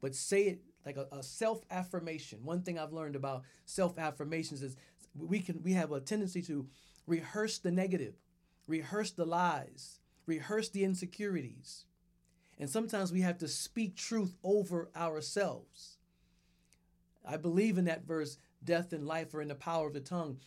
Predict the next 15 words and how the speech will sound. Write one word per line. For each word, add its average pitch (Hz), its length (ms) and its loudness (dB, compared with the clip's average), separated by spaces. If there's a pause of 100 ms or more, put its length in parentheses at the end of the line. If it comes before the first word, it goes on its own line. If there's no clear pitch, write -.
(140)
So 175 120 -2
I 170 40 2
try 202 180 -2
to 185 60 2
speak 185 400 -2
life 180 400 2
over 175 220 2
myself. 160 540 -2
I 156 80 -2
was 143 100 -6
going 165 220 -2
through 156 140 -2
a - 20 -6
difficult 165 420 -4
season 151 480 -2